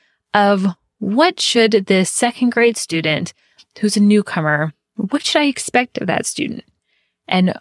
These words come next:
I'm here to help you walk that through and walk that out so you can have those clear expectations,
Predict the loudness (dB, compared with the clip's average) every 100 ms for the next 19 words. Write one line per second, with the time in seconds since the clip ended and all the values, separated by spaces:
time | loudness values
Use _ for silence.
0 | _ 0 2 4 2 0 0 0 0 -2
1 | 0 0 0 -2 -2 -2 -2 -4 0 2
2 | 2 2 0 0 -2 0 0 -2 -4 -4
3 | 2 2 2 -2 -4 -4 -2 -4 -4 -4
4 | -2 -2 -6 -6 -6 -4 -6 -6 -6 -8
5 | -12 -16